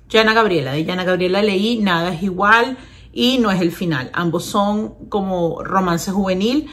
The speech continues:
Cada uno le di cuatro punto cinco sobre cinco. Michelle Fernández. De Michelle Fernández leí Cuando te encuentre. Este es un libro de romance contemporáneo. Le di tres punto cinco sobre cinco.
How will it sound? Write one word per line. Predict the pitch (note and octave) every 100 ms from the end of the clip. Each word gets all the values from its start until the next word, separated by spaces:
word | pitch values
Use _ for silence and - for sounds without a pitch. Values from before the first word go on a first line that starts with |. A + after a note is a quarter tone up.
| - -
Cada | - F3+ F3
uno | F#3 F#3+
le | F#3+
di | G#3+ A#3+
cuatro | G#3 D#3+ D#3+
punto | F3 E3
cinco | - D3
sobre | D#3 E3 D3
cinco. | D3 - - - - - - - - - - -
Michelle | A3+ G#3+ A3 G3+
Fernández. | G3+ F3 G#2 E3
De | F3+
Michelle | F#3 - F#3
Fernández | G3 G3 G3+ G#3+
leí | G#3 F#3 G#3 G#3+
Cuando | A3 E3+
te | D#3+
encuentre. | D#3 G#3 A#3 A#3+ B3 B3 - -
Este | -
es | F3+
un | G#3
libro | G3 F#3
de | F3+
romance | E3+ D3+ -
contemporáneo. | F3+ E3 D3+ D#3 F3 G#3 G#3+ -
Le | F3
di | E3+ G#3 A#3 B3+ - -
tres | - G3
punto | - G#3
cinco | - F#3 E3
sobre | - E3 D#3+
cinco. | - D3 -